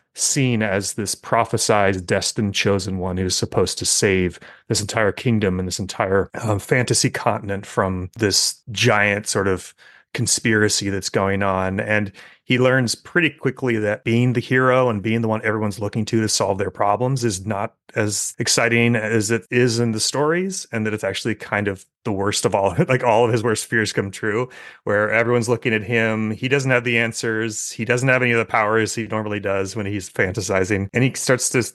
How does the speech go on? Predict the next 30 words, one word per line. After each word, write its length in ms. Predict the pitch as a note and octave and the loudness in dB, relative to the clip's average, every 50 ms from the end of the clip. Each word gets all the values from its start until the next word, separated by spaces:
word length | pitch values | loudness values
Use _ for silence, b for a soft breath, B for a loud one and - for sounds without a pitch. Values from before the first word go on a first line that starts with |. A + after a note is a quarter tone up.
| - - - | -16 -14 -6
look 220 | - B2+ - - - | -4 -4 -2 0 2
back 240 | G2 G2+ G#2 - | 2 2 2 0
on 80 | A2+ G#2+ | -2 -2
his 180 | G#2+ G#2 G2 F#2+ | -2 -2 -4 -6
life 320 | F#2 F#2 G#2 G2+ F#2 - | -4 -4 -4 -4 -4 -2
back 200 | - G2 G2 - | 0 0 0 2
home 280 | - A2 A2 A2 F#2+ F#2 | 2 2 2 2 0 -2
as, 300 | F#2 - - - - - - | -2 -4 -4 -6 -8 -8 -2
as 160 | - A2 F#2+ | 0 0 2
something 340 | - - G2+ F#2+ A#2 A2 G2+ | 2 2 2 2 2 2 2
really 160 | G2+ G2 G2+ | 2 2 2
special 460 | F#2+ - - G2+ G2 - - G2 F#2+ F#2 | 0 0 -2 -2 -2 -2 -2 -2 -2 -2
and 100 | F2+ F2+ | -4 -6
that 120 | F#2+ F#2+ | -8 -6
he 80 | F#2+ G2+ | -6 -6
misses 320 | F2+ F2 F2 - - F#2 | -4 -4 -6 -6 -4 -6
it 80 | F#2+ - | -6 -6
quite 180 | - - F#2 | -2 -2 -2
a 40 | F2 | 0
bit. 260 | E2+ A2+ F#2+ F2+ F#2 | 0 0 0 0 0
And 220 | F#2+ F2+ F2 F2+ - | -4 -6 -6 -8 -2
he 100 | - C3+ | 0 0
kinda 220 | C3 E3+ E3 D3 C3 | 4 4 4 4 4
has 100 | B2+ - | 2 2
to 80 | - A#2 | 0 -2
balance 500 | F#2+ - F#2+ F#2+ G#2 G2+ G2 G2+ - - | 0 2 2 2 4 2 2 0 0 0
those 160 | G#2+ F#2 - | -2 -2 0
two 120 | - A2 | -2 -4
things. 380 | F#2 - G#2+ G2 F#2+ F#2+ F#2 A#2 | -2 -2 -2 -2 -2 -4 -2 -4
And 180 | A2 G2+ F#2+ | -4 -4 -4